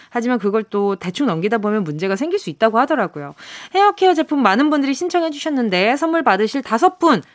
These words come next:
정은지의 가요광장 오늘자 선곡표에 명단 올려놓겠습니다. 방송 끝나고 확인하시고요. 정보 꼭 남겨주시길 바라요.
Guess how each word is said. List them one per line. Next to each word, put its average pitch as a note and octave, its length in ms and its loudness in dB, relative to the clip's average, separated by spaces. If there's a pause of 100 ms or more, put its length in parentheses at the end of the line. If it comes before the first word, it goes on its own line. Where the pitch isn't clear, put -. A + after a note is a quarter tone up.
(120)
정은지의 F#3+ 460 -2
가요광장 G3 760 -2
오늘자 C#4+ 400 -2
선곡표에 D4 540 -4
명단 F#3+ 340 -2
올려놓겠습니다. F#3 1160 -4 (680)
방송 G#3 300 0
끝나고 D#4 400 0
확인하시고요. C#4+ 800 2
정보 A3 240 -2
꼭 F#4+ 260 2
남겨주시길 E3+ 580 -6
바라요. D3+ 480 -8